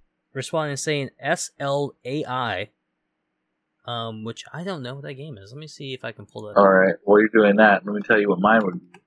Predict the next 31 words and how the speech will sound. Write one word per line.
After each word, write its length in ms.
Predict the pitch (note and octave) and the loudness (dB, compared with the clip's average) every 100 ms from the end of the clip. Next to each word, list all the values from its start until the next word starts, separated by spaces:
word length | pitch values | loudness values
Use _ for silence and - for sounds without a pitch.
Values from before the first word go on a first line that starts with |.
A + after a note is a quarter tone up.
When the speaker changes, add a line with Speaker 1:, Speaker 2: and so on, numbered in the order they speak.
| _ | _
Speaker 2:
It 40 | G#2 | 2
would 160 | G2+ | 2
be 160 | G2+ G2+ - _ _ - | 0 -8 -10 _ _ 0
Custard's 520 | A2 - A2 A2 - | 0 0 0 0 0
Revenge. 580 | G#2 F#2 G2 F#2 E2+ F2 _ _ _ _ _ _ _ - _ _ _ _ _ _ _ _ _ _ - - | 0 2 4 2 0 -10 _ _ _ _ _ _ _ -20 _ _ _ _ _ _ _ _ _ _ -20 -10
Speaker 1:
Oh, 840 | F3 E3 F3+ F#3+ G3 G3 G3 F#3 | -6 0 0 2 0 2 2 0
snap. 540 | F#3 - C#3+ F3 C3+ - _ _ _ _ _ _ _ - | -2 -8 -6 -2 -2 -4 _ _ _ _ _ _ _ -6
All 80 | C3 | -2
right, 40 | C3+ | -2
here 60 | |
we 40 | B2 | -2
go. 120 | A2+ | -4
Steel 540 | - - D3 F3 G3+ | -6 -8 -4 -2 -2
Lancer 520 | A2+ C3 D3+ - D#3 A2 | -4 -6 -6 -8 -8 -8
Arena 500 | G#2+ G2+ A#2+ C3+ B2+ | -8 -8 -8 -8 -10
International. 680 | A#2 - G#2+ G2+ A#2+ - G#2 | -12 -16 -16 -14 -14 -14 -14
It 40 | |
looks 160 | A2+ - | -10 -6
like 140 | D3 | -4
a 80 | A2 | -4
mech 340 | G#2 G#2+ B2+ - | -8 -6 -8 -10
fighting 460 | - A2+ B2 A2+ | -12 -10 -8 -10
game 320 | F#2+ F#2 F#2+ _ _ _ _ _ _ _ _ _ | -10 -14 -16 _ _ _ _ _ _ _ _ _
along 260 | A#2+ A#2+ A2+ | -12 -10 -10
the 80 | A2 | -10
lines 280 | A2 A#2 | -8 -8
of, 80 | G#2+ | -10
like, 160 | G2+ G2+ | -12 -14
an 100 | G2 | -12
Ace, 280 | A2 - - | -12 -14 -14
uh, 280 | A2 G#2 | -14 -14